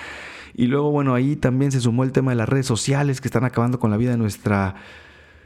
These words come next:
juventud, de nuestra niñez, de nuestra adultez, de todo mundo, ¿no? Las redes sociales nos tienen a todos en jaque.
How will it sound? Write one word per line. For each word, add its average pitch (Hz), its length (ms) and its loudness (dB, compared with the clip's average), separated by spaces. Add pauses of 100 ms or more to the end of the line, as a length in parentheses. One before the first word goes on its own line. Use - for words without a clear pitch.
(140)
juventud, 123 720 0
de 135 100 2
nuestra 107 300 0
niñez, 117 420 2
de 131 100 0
nuestra 107 240 0
adultez, 101 440 0
de 120 80 0
todo 127 200 0
mundo, 139 440 0
¿no? 123 160 0
Las 131 120 -2
redes 127 160 -2
sociales 123 400 -2
nos 113 140 -2
tienen 123 220 -2
a 107 100 -4
todos 120 480 -4
en 107 200 0
jaque. 131 720 -4